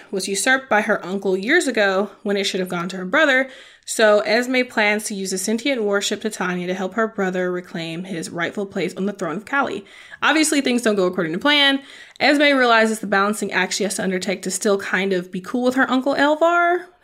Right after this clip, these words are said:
who is the one who usurped her brother. Um, and she also realizes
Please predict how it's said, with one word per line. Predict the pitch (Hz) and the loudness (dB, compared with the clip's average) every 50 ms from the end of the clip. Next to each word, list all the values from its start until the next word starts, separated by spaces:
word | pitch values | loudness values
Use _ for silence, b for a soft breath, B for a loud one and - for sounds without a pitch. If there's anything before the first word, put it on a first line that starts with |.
| - | -8
who | - 254 240 247 | -4 -2 0 0
is | 247 240 | 0 0
the | 247 254 | 0 0
one | 262 269 269 277 277 | 2 4 4 4 2
who | 277 285 277 | 2 0 0
usurped | 269 254 262 269 262 - 302 277 269 - | 0 -2 -2 -2 -2 0 0 0 0 0
her | - 294 262 | 0 0 2
brother. | 277 302 320 339 330 320 320 320 320 - _ _ _ _ _ - | 2 2 2 2 2 0 0 -2 -4 -8 _ _ _ _ _ 0
Um, | 220 226 220 220 220 | 2 4 4 4 4
and | 220 226 | 2 2
she | - 339 | 4 4
also | 359 427 415 453 330 | 2 4 6 4 6
realizes | 254 233 226 220 208 202 214 214 208 202 202 196 - | 6 6 6 6 6 4 4 2 2 0 -2 -2 -8